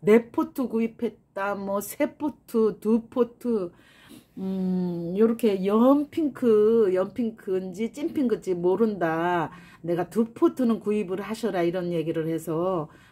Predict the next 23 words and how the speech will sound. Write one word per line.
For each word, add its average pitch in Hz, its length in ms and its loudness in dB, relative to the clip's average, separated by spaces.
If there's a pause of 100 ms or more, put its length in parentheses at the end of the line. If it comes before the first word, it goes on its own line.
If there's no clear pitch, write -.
(120)
우리 160 100 -8
꽃님들이 233 840 2 (500)
거의 285 560 6
뭐 165 340 -4 (200)
진짜 165 420 -12 (840)
두 190 220 -8
포트, 190 360 -2
세 196 300 -2
포트, 175 540 -6
어떤 170 260 -6
분은 220 260 2
네 196 240 4
포트 240 360 -4
구입했다. 151 840 -4 (640)
아, - 160 -16
그런 175 260 -4
얘기도 160 640 0
제가 156 260 -6
댓글에서 165 1000 -2
읽었어요. 160 1160 -4 (800)
음, 139 180 -8
우리 165 100 -6
꽃님들 208 720 4